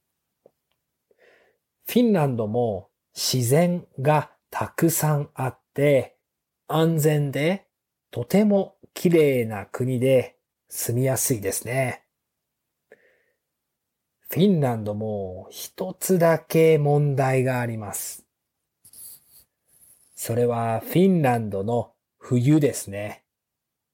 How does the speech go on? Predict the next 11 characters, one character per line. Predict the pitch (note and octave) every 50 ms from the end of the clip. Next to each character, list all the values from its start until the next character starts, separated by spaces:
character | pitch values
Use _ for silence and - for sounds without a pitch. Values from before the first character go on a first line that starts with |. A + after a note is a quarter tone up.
| _ _ _ _ _ _ _ _ _
冬 | _ - - C3 B2+ C3+ D3 F3 E3+
は | D#3 C#3+ B2+ A#2
本 | - - - - - - - A2 A#2 C3+ D3 D3 C#3 - _ _ _ _ -
当 | C3+ C3+ C3+ C3
に | B2+ B2 B2
暗 | - - - - - A2+ A#2 B2 C3+
い | B2+ A2+
で | F#2+ F#2 E2+
す。 | - - - - _ _ _ _ _ _ _ _ _ _ _ _ _ _ _ _ _ _ _ _ _ _ _ _ -
ず | G#2+ G2+ G#2 A2+ A2+ C#3+ D3+
っ | D3